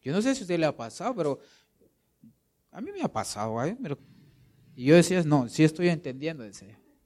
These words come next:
"sí estoy entendiendo". Pero cuando me desperté bien, bien, no me recordaba de nada.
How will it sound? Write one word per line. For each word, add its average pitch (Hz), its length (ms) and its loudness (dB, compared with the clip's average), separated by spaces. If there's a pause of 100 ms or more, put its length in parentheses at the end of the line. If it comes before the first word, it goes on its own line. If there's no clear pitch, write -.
(340)
"sí - 180 -4
estoy 175 240 -2
entendiendo". 147 560 -10 (600)
Pero 131 220 -4
cuando 127 240 -2
me 127 80 -8
desperté 123 400 -6
bien, 220 240 0
bien, 302 260 -8 (640)
no 160 120 -4
me 190 80 4
recordaba 175 540 2
de 131 140 -2
nada. 262 460 -12